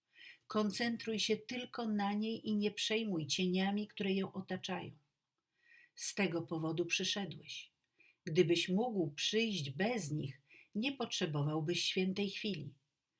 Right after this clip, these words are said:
Nie przychodź do niej z arogancją, zakładając, że musisz osiągnąć stan, który jej przyjście niesie ze sobą.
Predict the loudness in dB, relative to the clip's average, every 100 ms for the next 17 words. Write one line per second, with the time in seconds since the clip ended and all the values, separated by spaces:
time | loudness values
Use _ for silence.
0 | _ _ _ -2 2 2 2 0 0 -2
1 | -2 0 0 2 2 2 2 2 4 4
2 | 2 2 0 2 2 0 0 0 4 4
3 | 4 2 2 2 2 2 0 0 -2 -4
4 | -2 -2 0 0 0 -2 0 2 2 0
5 | -6 -10 -18 -14 -4 0 4 4 4 2
6 | 0 2 2 0 0 0 0 0 -2 -4
7 | -4 -6 -6 -8